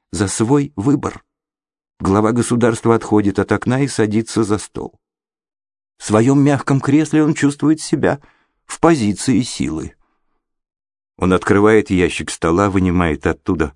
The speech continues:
шкатулочку, инкрустированную слоновой костью, ее подарил президент Танзании. Затем достает оттуда все необходимые принадлежности,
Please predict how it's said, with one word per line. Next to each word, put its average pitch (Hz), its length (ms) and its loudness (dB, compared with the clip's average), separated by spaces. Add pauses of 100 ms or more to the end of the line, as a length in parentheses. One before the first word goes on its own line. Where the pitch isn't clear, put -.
(220)
шкатулочку, - 1000 -4 (460)
инкрустированную 92 1000 0
слоновой 92 540 0
костью, 95 600 -4 (360)
ее 85 320 0
подарил 87 440 0
президент 85 640 -4
Танзании. - 760 -6 (380)
Затем 110 380 2
достает 113 460 -2
оттуда 110 360 -2
все 113 220 -2
необходимые 104 800 0
принадлежности, 95 920 -2